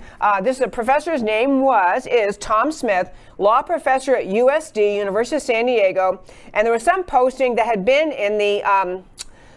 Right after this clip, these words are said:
Wall Street Journal related to the Wuhan lab and the source of the, uh, coronavirus. And so some, somebody, uh, wrote a piece,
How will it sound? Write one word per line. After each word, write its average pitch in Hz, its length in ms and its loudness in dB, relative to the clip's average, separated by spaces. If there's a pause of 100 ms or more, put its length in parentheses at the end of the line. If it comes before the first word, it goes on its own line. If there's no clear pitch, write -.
(120)
Wall 233 260 4
Street 262 240 -6
Journal 220 600 0
related 240 420 2
to 226 40 -4
the 196 120 0
Wuhan 277 480 2
lab 208 340 2
and 202 80 -4
the 196 80 -4
source 262 580 0
of 190 360 2 (260)
the, 214 240 2
uh, 196 140 2
coronavirus. 208 800 0
And 202 100 -6
so 208 160 2
some, 302 400 0
somebody, 226 600 0 (220)
uh, 202 220 2
wrote 226 240 2
a 294 40 -6
piece, 233 460 -4